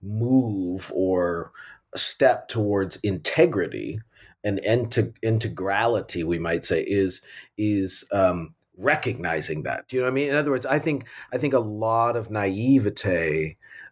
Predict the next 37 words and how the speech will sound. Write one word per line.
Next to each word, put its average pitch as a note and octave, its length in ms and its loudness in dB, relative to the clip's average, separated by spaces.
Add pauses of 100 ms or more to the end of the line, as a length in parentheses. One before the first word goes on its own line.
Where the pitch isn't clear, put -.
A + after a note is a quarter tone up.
(160)
um, F2 560 -2
engenders G#2+ 840 0
a F#2+ 80 0
kind G#2 400 2
of F2 260 -2
ignorance G2 640 0
that F2+ 180 4
is D#2+ 140 -4
dangerous G2+ 1000 -2
because, A2 440 4 (160)
because A2+ 560 0 (400)
we A#2 520 0
or, G2+ 500 0
or, F#2+ 560 0
um, E2+ 340 0 (120)
either B2 200 4
personally A#2+ 640 0
or F#2+ 100 0
collectively, G#2 720 0
we F#2+ 160 0
think, G2+ 320 -2
"Oh, C#3 140 4
no, B2 120 -2
no, G#2 120 -6
no, F#2+ 120 -4
we're A2+ 280 0
over A#2 300 0
that," D#2+ 420 -4
or G#2+ 160 0
"That's A#2 260 2
in A#2 120 0
the G#2 60 0
past," F2+ 640 -2
or F#2+ 80 2
"We A2 140 2
can A2+ 160 2
forget A2 560 2